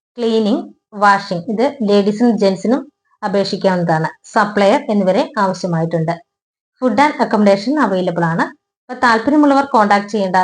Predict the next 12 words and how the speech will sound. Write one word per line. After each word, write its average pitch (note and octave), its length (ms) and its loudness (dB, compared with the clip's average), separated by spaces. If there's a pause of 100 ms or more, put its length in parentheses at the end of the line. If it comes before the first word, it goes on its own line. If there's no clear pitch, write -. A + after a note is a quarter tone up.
(200)
ഫോൺ G3 160 -2
നമ്പർ F3+ 320 0 (380)
നയൻ B3 320 0
സെവൻ A3+ 420 0 (180)
ഡബിൾ G#3 340 0
ഫോർ G3 180 2 (340)
ത്രീ C4 180 0
ഫോർ G#3+ 560 0
നയൻ A3 380 2
സിക്സ് C#4+ 500 -6
സെവൻ A3 340 -2 (180)
സീറോ. E3+ 380 0